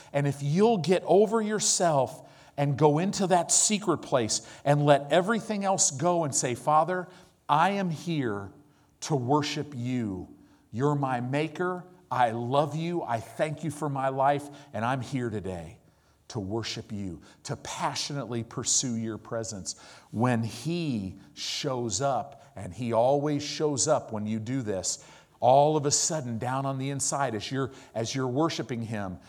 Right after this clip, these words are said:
you're gonna hear down on the inside, "Tony, behold, I do a new thing. Now, it's gonna spring forth now."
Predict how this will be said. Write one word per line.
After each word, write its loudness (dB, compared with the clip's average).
you're -4
gonna -4
hear -4
down -4
on -6
the -4
inside, -8
"Tony, -12
behold, -8
I -12
do -6
a -6
new -6
thing. -16
Now, -4
it's -6
gonna -4
spring -4
forth -6
now." -8